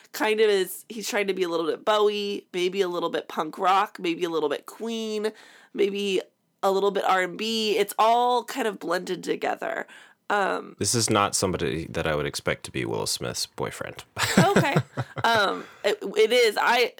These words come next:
Speaker 1: it's not surprising to me, I would say
Speaker 2: Okay.
Speaker 1: that. Um,
Speaker 2: <laughs>
Speaker 1: but he's just really impressive. Uh, all I can recommend is to go to his Spotify or Apple Music page and just start listening to all of his songs straight through,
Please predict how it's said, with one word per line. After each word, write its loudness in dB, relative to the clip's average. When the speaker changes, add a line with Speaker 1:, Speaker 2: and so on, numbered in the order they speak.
Speaker 1:
it's 0
not 2
surprising -4
to -6
me, -12
I 2
would 2
say 0
Speaker 2:
Okay. 0
Speaker 1:
that. 0
Um, 4
Speaker 2:
<laughs> -10
Speaker 1:
but 0
he's 0
just -2
really -2
impressive. -2
Uh, 0
all 4
I 0
can -4
recommend 0
is -2
to -2
go 2
to 2
his -6
Spotify 0
or -2
Apple -4
Music -10
page -2
and -2
just -4
start -2
listening -2
to 0
all 2
of -2
his -4
songs 2
straight -4
through, -2